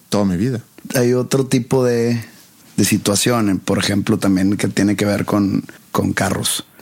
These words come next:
Speaker 2: Cuando chocas, llegas a un alto, le das y de repente, ¡pum!, te
Speaker 1: Sí.
Speaker 2: chocan que no hicieron un alto. Entonces dices, "Ah, ¿por qué me paré en mi casa para levantar un papel que estaba tirado?"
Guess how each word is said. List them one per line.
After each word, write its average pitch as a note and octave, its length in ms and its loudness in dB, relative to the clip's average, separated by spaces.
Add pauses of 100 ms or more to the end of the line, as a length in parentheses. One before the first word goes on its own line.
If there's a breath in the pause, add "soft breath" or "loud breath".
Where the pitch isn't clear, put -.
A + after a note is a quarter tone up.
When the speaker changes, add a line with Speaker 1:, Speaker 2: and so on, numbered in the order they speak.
(300 loud breath)
Speaker 2:
Cuando G2+ 280 0
chocas, - 640 -2 (260)
llegas A2 300 2
a C#3 60 2
un C3 120 4
alto, A#2+ 400 0 (280 loud breath)
le G#2+ 160 0
das A2 300 0
y - 40 0
de G2 60 -2
repente, F#2+ 340 -2
¡pum!, C3+ 380 0
te - 140 -4
Speaker 1:
Sí. F#2 140 -4
Speaker 2:
chocan G#2+ 360 2
que G#2+ 100 0
no G2 120 2
hicieron G#2+ 300 2
un G#2 60 2
alto. G#2 320 -2 (840 loud breath)
Entonces G#2+ 440 2
dices, A2+ 320 0 (760 loud breath)
"Ah, - 440 -2 (380 loud breath)
¿por G#2+ 300 0
qué B2 260 0
me D3 160 2
paré A#2+ 600 0
en B2+ 140 4
mi G#2+ 100 2
casa B2+ 640 0 (160)
para G#2+ 260 2
levantar G#2+ 800 0 (420 loud breath)
un A#2 180 4
papel C3+ 460 0
que - 80 0
estaba B2 680 0
tirado?" B2+ 480 2